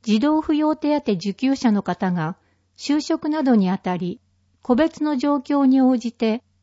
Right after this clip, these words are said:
就労に向けた計画を策定し、自立をサポートする事業。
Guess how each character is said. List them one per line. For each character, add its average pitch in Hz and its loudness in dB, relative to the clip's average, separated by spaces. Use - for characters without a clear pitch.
就 285 0
労 294 2
に 285 2
向 277 0
け 285 -2
た 277 -4
計 262 0
画 247 -2
を 233 2
策 - -6
定 208 0
し、 190 -4
自 214 2
立 277 -2
を 277 0
サ - -4
ポ 302 2
ー 269 -2
ト 220 -2
す 254 -4
る 277 0
事 202 -2
業。 170 -2